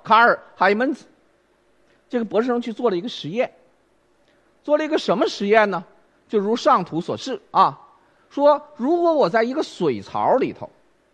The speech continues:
我放入一根圆柱体，左边是一个均匀的来流，也就水流一定速度去冲击这个圆柱体。那么当冲过圆柱体以后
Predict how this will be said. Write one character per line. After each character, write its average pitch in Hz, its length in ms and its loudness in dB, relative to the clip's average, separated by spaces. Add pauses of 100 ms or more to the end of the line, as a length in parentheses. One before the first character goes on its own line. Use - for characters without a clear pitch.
(460)
我 170 440 4
放 302 180 6
入 269 140 0
一 247 80 -6
根 269 160 -4
圆 175 320 0
柱 285 200 -2
体， - 200 -14 (680)
左 170 340 4
边 277 320 4 (400)
是 262 220 -6
一 226 120 -2
个 240 140 4
均 311 280 0
匀 247 140 -4
的 233 80 2
来 131 260 0
流， 135 280 0 (120)
也 127 120 -6
就 208 120 -2
水 123 340 -4
流 160 220 0
一 156 120 -4
定 226 140 -6
速 240 180 -4
度 202 120 -4
去 202 200 -10
冲 349 320 -2
击 226 140 -4
这 156 80 -6
个 156 80 -4
圆 131 200 -2
柱 160 160 -6
体。 98 220 -12 (420)
那 330 140 2
么 311 200 -2 (180)
当 311 160 0
冲 359 240 -6
过 330 100 0
圆 262 180 0
柱 349 100 0
体 330 140 -2
以 175 120 -2
后 392 360 0